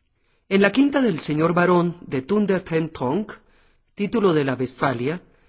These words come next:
vivía un mancebo que había dotado de la índole más apacible naturaleza. Veíase en su fisonomía su alma. Tenía bastante sano juicio y alma muy sensible, y por eso creo que lo llamaban Cándido.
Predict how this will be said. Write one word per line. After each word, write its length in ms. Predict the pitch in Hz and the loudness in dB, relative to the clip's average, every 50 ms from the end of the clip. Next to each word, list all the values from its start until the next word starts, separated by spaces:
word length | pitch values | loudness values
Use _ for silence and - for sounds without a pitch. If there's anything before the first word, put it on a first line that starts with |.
| _ _ _ _ _ _ | _ _ _ _ _ _
vivía 260 | 196 190 190 220 247 | 0 0 2 4 4
un 80 | 262 240 | 4 4
mancebo 560 | 240 214 185 - - 190 185 185 190 220 208 | 4 2 0 0 2 2 2 2 2 0 -2
que 100 | - - | -4 -4
había 260 | 123 123 147 156 156 | -4 -2 0 0 0
dotado 420 | 147 143 131 - 165 151 147 156 156 | 0 -2 -2 -2 -2 -2 0 0 0
de 120 | 151 135 | -2 -2
la 100 | 123 120 | -2 -2
índole 380 | 139 160 175 170 170 165 147 135 | -2 -2 -2 -2 -2 -2 -2 -2
más 280 | 139 151 185 190 - | -2 -2 -2 -4 -4
apacible 520 | 202 - - 131 - - 156 147 156 151 143 | -6 -8 -8 -8 -6 -4 -4 -2 -2 -2 -2
naturaleza. 720 | 139 127 - 135 127 123 117 123 117 - - - 95 - _ _ _ _ _ _ _ _ _ _ _ _ _ _ | -4 -6 -6 -6 -6 -6 -6 -6 -8 -8 -10 -12 -16 -20 _ _ _ _ _ _ _ _ _ _ _ _ _ _
Veíase 540 | 165 175 180 208 233 254 240 - - 208 175 | 4 4 6 6 6 4 2 2 2 2 2
en 80 | 151 | 2
su 120 | 139 - 135 | 0 -2 -4
fisonomía 640 | - 135 - - 139 135 127 131 147 151 151 143 | -4 -6 -6 -4 -4 -4 -2 0 0 0 0 -2
su 200 | - - 143 139 | -4 -4 -2 -2
alma. 380 | 135 123 117 117 117 120 - - _ _ _ _ _ _ _ _ _ _ _ _ _ | -2 -2 -4 -6 -10 -12 -14 -18 _ _ _ _ _ _ _ _ _ _ _ _ _
Tenía 320 | - 156 151 170 190 196 175 | -4 0 2 4 4 4 2
bastante 540 | 143 120 - - - 165 180 202 196 226 | 0 -4 -6 -4 -2 -2 -2 0 -2 -4
sano 280 | 196 - 170 160 175 185 | -4 -4 -4 -4 -4 -4
juicio 500 | - - 156 123 - - 185 208 233 240 - | -2 -2 -2 -2 -2 -2 -2 -2 -2 -4 -6
y 120 | 156 143 | -6 -4
alma 260 | 139 143 147 160 147 | -4 -2 -2 -2 -2
muy 160 | 151 160 180 175 | -2 -2 -2 -2
sensible, 680 | - 196 196 185 - - 170 135 120 135 170 190 - - - _ - - - - - - | -2 -4 -4 -2 -2 -2 -2 -2 -2 -4 -6 -6 -8 -12 -20 _ -20 -20 -20 -20 -18 -6
y 100 | - 247 | -4 -2
por 180 | 262 269 262 262 | 0 2 2 2
eso 220 | 247 - - - | 2 2 0 -2
creo 460 | - - 180 180 175 175 190 214 - - | -2 0 2 4 4 4 2 0 -4 -4
que 100 | 151 143 | -4 -2
lo 120 | 143 139 | 0 0
llamaban 440 | 131 135 127 143 139 143 147 139 135 | 0 0 0 0 0 0 -2 -2 -4
Cándido. 560 | - 151 139 131 120 113 110 107 110 113 | -4 -4 -4 -4 -4 -6 -8 -12 -14 -16